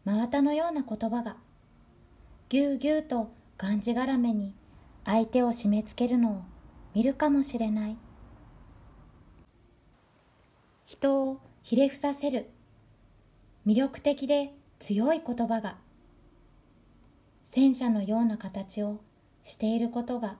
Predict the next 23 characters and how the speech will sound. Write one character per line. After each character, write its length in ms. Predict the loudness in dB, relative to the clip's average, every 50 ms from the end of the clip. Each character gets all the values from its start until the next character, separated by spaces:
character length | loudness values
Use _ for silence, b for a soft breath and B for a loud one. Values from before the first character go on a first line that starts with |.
| _ _ -12
あ 100 | -8 -6
る 100 | -6 -4
か 140 | -2 -2
も 140 | -2 -2 -2
し 160 | -4 -6 -6
れ 120 | -8 -6 -8
な 160 | -10 -10 -12
い。 100 | -14 -16 -18 _ _ _ _ _ _ _ _ _ _ _ _ _ _ _ _ _ _ _ _ _ _ _ _ _ _ _ _ _ _ _ _ _ _ _ _ _ _ _ _ _ _ _ _ _ _ _ _ _ _ _ _ _ _ -20 -20 -20 -20 -10 -4
黙 280 | 0 2 4 4 4 2
っ 40 | 0
て 240 | -4 -8 -4 -2
い 160 | 0 0 0 -2
る 260 | -2 -4 -4 -6 -10 -20 -20 -20 -20 -20 -20 -20 -20 -20 -20 -12
と 140 | -6 -4 -4
い 280 | -4 -4 -4 -6 -6
う 100 | -8 -10 -12 -16 -20 _ _ _ _ -20 -20 -20 -20 _ -20 -20 _ _ -12 -8
言 220 | -4 -2 0 0
葉 140 | 2 2 2
の 120 | 4 4
向 140 | 4 2 0
こ 180 | 0 -2 -2 0
う 60 | 2
に、 200 | 0 0 -2 -4